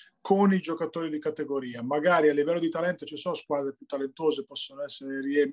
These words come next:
Rimini e Rieti, però secondo me la B si vince con i giocato-, con i Di Emidio di turno. Vabbè, lasciamo stare le, le superstar come te, come magari, eh, che,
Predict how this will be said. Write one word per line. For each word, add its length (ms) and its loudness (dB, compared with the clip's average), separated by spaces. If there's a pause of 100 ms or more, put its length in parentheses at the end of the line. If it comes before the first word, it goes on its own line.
(140)
Rimini 360 -4
e 100 8
Rieti, 380 4 (300)
però 140 2
secondo 380 2
me 300 4
la 140 4
B 280 0
si 180 -2
vince 280 -4
con 200 -2
i 40 -8
giocato-, 420 0
con 180 2
i 80 4
Di 100 0
Emidio 380 -2
di 160 -2
turno. 680 -2
Vabbè, 260 -2
lasciamo 320 -2
stare 380 0
le, 100 -10
le 320 -6
superstar 520 0
come 220 -6
te, 240 -2
come 180 -2
magari, 340 2
eh, 1300 -4
che, 120 -8